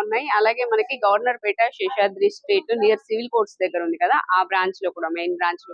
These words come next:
కూడా రెండు చోట్ల అవైలబుల్ గా ఉన్నాయి. So ఈ రోజు వచ్చేసి మన వీవింగ్ మిస్టేక్స్ లో కొత్త వెరైటీస్ చూడబోతున్నాం, స్కిప్ చేయకుండా చూడండి. ఫస్ట్ మనం చూసేది క్రేప్ అండి. ఇది క్రేప్ లో వీవింగ్ మిస్టేక్ శారీ అన్నమాట. ఓపెన్ చేస్తున్నాను, మొత్తం అంతా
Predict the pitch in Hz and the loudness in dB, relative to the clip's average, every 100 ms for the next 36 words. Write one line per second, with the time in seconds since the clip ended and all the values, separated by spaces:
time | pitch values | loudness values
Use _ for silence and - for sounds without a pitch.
0 | - 247 - _ _ 220 240 320 311 196 | -4 -2 -2 _ _ 0 2 2 0 -2
1 | 240 262 180 170 165 170 165 160 160 170 | 0 2 2 0 -4 -4 -2 -2 -4 -2
2 | 214 240 - 208 247 269 233 202 - 196 | -2 -4 -16 -8 -2 0 0 -2 -6 -10
3 | 185 180 175 214 233 202 - 180 180 285 | -6 -2 -2 -2 -4 -8 -8 -10 -6 -4
4 | 415 _ 240 247 285 233 196 - 233 - | -4 _ -2 -2 0 0 0 -4 -8 -6
5 | 185 175 180 - 180 - 202 - 196 185 | -6 -6 -6 -4 -4 -2 -4 -2 -4 -2
6 | 180 180 170 170 180 320 - - - 262 | -4 -4 -6 -4 0 -2 -2 -14 6 8
7 | 262 311 269 220 214 208 202 196 254 - | 10 12 12 12 10 6 8 6 6 2
8 | 233 226 254 180 156 190 302 226 - 202 | 4 4 4 2 4 4 4 2 0 2
9 | 202 - 262 392 254 214 214 202 185 - | 2 2 2 4 4 2 4 4 2 -2
10 | 175 175 151 156 151 151 147 262 415 453 | -4 0 0 0 0 -2 0 0 0 0
11 | 208 208 202 175 147 - 160 220 254 - | -2 0 2 2 0 -6 -4 -4 -4 -2
12 | 320 262 | 0 0